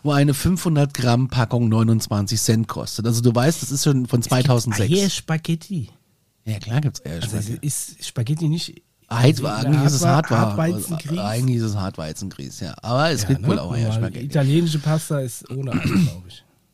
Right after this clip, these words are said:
Speaker 1: Diese sind dann ohne Eier, nur aus hundert Prozent Hartweizengrieß hergestellt. Diese
Speaker 2: Ja.
Speaker 1: hier von <clears throat> sind mit Eiern hergestellt und kosten daher auch neununddreißig Cent.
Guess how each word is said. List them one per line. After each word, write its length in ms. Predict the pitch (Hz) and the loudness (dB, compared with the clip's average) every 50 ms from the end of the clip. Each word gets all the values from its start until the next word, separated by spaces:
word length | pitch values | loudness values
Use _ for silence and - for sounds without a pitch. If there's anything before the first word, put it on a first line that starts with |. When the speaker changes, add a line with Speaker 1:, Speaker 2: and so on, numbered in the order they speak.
| _ _ _ _ _ _ _ - - | _ _ _ _ _ _ _ -2 0
Speaker 1:
Diese 520 | 160 131 104 120 170 220 240 262 175 143 117 | 0 2 4 6 6 8 8 6 6 4 2
sind 320 | - 127 113 107 104 - | 2 2 2 2 2 0
dann 160 | 110 113 - | 0 0 0
ohne 340 | - 120 131 135 135 107 - | 0 0 2 2 2 0 0
Eier, 380 | 69 87 76 67 104 131 139 131 | -4 -8 -6 -2 0 0 2 2
nur 360 | 127 120 131 165 185 - - - - | 4 4 4 4 4 2 0 -4 -2
aus 280 | 113 117 113 113 - | 0 0 0 0 -2
hundert 260 | - 117 117 117 113 - | -2 -2 0 -2 -2 -2
Prozent 540 | 113 104 - - 107 98 95 95 - - | -6 -6 -4 -4 -4 -4 -6 -8 -12 -14
Hartweizengrieß 1000 | - 82 80 87 - - - - - 69 - - 95 - - 58 55 - - - | -10 -8 -8 -8 -8 -10 -10 -10 -10 -10 -10 -10 -12 -10 -12 -12 -12 -12 -10 -8
hergestellt. 680 | - 76 53 50 50 - - - - - - - - - - - - - - - - - - | -6 -6 -6 -8 -8 -10 -10 -10 -10 -10 -10 -10 -12 -12 -12 -10 -10 -10 -10 -12 -10 0 4
Diese 240 | 160 208 214 214 208 | 6 6 6 6 4
Speaker 2:
Ja. 40 | 147 | 4
Speaker 1:
hier 260 | 120 123 123 127 143 | 4 4 4 4 4
von 380 | - - - 135 113 110 110 - _ _ _ - | 2 0 2 2 4 4 2 0 _ _ _ -4
<clears throat> 480 | - - 175 262 277 208 135 165 214 - - - - - | -2 2 6 8 8 10 8 8 6 2 -4 -10 -14 -8
sind 240 | - 117 135 143 139 139 | 0 2 4 4 4 4
mit 260 | 139 131 - - - | 2 2 2 0 2
Eiern 260 | 120 147 156 143 123 | 4 4 4 4 4
hergestellt 560 | 107 110 98 80 69 98 - - 107 110 - | 2 0 -2 -2 -6 -8 -6 -6 -6 -4 -2
und 80 | 143 131 | -4 2
kosten 420 | - 175 214 - - - 196 190 | 4 4 4 4 2 0 0 2
daher 300 | 165 151 139 135 135 131 139 | 4 4 6 6 6 6 4
auch 120 | 139 131 | 4 4
neununddreißig 720 | 143 135 143 156 170 170 160 143 127 113 120 101 98 95 - | 6 6 8 8 6 6 6 4 2 2 2 0 -2 -4 -6
Cent. 380 | - - 57 50 - - - | -8 -10 -12 -14 -16 -20 -20